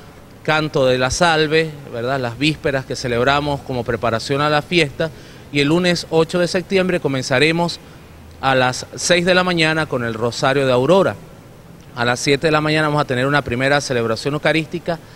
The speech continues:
a las nueve y treinta de la mañana vamos a tener la Eucaristía solemne,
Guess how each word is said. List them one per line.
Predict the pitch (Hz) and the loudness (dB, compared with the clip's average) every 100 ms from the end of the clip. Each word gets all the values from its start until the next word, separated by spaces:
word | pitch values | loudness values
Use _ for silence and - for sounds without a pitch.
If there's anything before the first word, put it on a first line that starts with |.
| - - - - | -16 -16 -16 -2
a | 131 | 2
las | 131 123 | 2 0
nueve | 143 156 165 165 156 | -2 2 2 4 2
y | |
treinta | 139 160 160 - | 2 0 0 2
de | 143 | 2
la | 143 | 2
mañana | 151 156 160 143 | 0 0 0 0
vamos | 127 135 139 | 0 0 -4
a | |
tener | 131 131 135 139 | -4 -2 -2 0
la | 131 | 0
Eucaristía | 120 120 113 - 147 143 143 | 0 -2 -6 -4 0 0 0
solemne, | - 165 156 151 175 | 2 2 2 0 -4